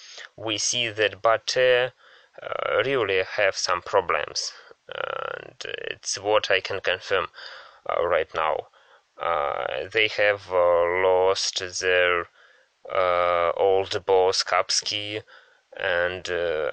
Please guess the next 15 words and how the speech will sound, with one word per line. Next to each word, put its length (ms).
I 240
see, 420
and 460
people, 380
uh, 720
have 220
said 420
that, 560
uh, 920
there's 220
some 680
mess 500
around 680
the 380
players, 720